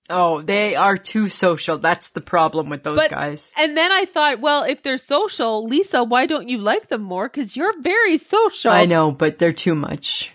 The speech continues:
Speaker 1: They're, even for me, they're too much. <laughs> They're just too much, Samantha. I, you know what the
Speaker 2: All
Speaker 1: difference
Speaker 2: right.
Speaker 1: is? I don't just, I don't poop where I sit.
Speaker 2: <laughs>
Speaker 1: Right?
Speaker 2: That
Speaker 1: I
Speaker 2: would
Speaker 1: don't,
Speaker 2: be the difference.
Speaker 1: that's the big difference.
Speaker 2: That would be the
Speaker 1: Yeah.
Speaker 2: difference.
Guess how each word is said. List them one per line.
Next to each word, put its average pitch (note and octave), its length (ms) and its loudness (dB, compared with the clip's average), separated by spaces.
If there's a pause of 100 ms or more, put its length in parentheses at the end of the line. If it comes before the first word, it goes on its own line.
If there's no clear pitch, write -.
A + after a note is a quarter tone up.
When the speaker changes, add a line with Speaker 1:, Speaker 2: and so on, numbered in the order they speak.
(280)
Speaker 1:
They're, - 140 -6
even F#3+ 360 0
for F3+ 120 -2
me, D#3+ 220 0
they're D3+ 160 -4
too - 200 -14
much. - 540 -12 (1300)
<laughs> - 260 -16 (1400)
They're F3 120 -2
just G3+ 380 -2
too A3 180 2
much, F3 280 0
Samantha. D3 720 -6 (200)
I, A3 100 2
you C#4 140 2
know D4 140 6
what D4 120 0
the - 60 0
Speaker 2:
All - 40 4
Speaker 1:
difference F4+ 240 -2
Speaker 2:
right. D4 80 -4
Speaker 1:
is? D4 140 -10 (100)
I A3 160 2
don't A#3+ 240 0
just, A#3 200 -2
I G#3 140 0
don't A3+ 240 0
poop - 280 -2
where G3+ 140 4
I F3+ 100 0
sit. - 460 -8 (480)
Speaker 2:
<laughs> D4 100 0 (1200)
Speaker 1:
Right? G3+ 180 4
Speaker 2:
That C4+ 100 4
Speaker 1:
I C#4 60 4
Speaker 2:
would D4+ 100 4
Speaker 1:
don't, G#3 100 2
Speaker 2:
be C4+ 140 0
the C4 80 -2
difference. B3+ 420 2
Speaker 1:
that's B3 200 -2
the G#3 120 2
big F3+ 220 0
difference. F3+ 580 -2
Speaker 2:
That A3 220 2
would A3 120 -2
be A3+ 140 -4
the G#3+ 80 -2
Speaker 1:
Yeah. A3+ 220 0
Speaker 2:
difference. G3+ 420 -2